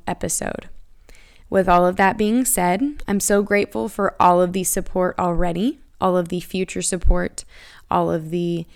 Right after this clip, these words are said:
people who have sent me sweet messages or reposted my Instagram post or reposted my blog post. I'm so thankful. And even if it's just my mom here cheering me on, I, I thought that was pretty cool at least. So, hey, Kelly,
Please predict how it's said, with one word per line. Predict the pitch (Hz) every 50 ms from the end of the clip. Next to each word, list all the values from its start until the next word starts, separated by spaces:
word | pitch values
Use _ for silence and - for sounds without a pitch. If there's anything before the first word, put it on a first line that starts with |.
| _ - - - -
people | - 220 202 - 190 190
who | 180 190
have | 180 170
sent | - - 196 180 -
me | 190 190
sweet | - - 202 185 -
messages | 196 180 175 - - 175 170 170 175 170 170 165
or | 170 170 165
reposted | 175 196 190 - - - - 202 202 - - - 180
my | 180 180 175 175
Instagram | - 170 165 - - 170 170 175 170 170
post | - - - 170 170 - - -
or |
reposted | 180 185 190 175 - - - 202 202 196 - - 185
my | 190 180 170
blog | 165 - 170 170 170 165 165
post. | - - 175 165 - -
I'm | 175 170
so | - - - - 180 180
thankful. | 175 - 175 170 170 - - - - - - - - - - - _ _ _ _ _ _ _ _ _ _ _ _ _ _ - -
And | 226 214 208 202
even | - 208 226 226 269 269
if | 277 - 269
it's | 220 - -
just | - 226 208 -
my | 220 196 190
mom | 180 170 160 170 175 190
here | 196 196 196 196
cheering | 190 - - 190 180 180 180 180 180
me | 175 170 165
on, | 165 165 170 180 190 196 208 226 226 226 220 - - - - - - -
I, | 185 180 175 175 175 -
I | - - 185
thought | 175 - - 180 175 175 170 - - - _
that | - 175 170 -
was | - 196 -
pretty | - - - - -
cool | - - 175 - - -
at | - -
least. | - - 170 180 185 -
So, | - 180 170 165 165 175 - -
hey, | - 175 175 180
Kelly, | 180 - 175 165 170 170 170 170 175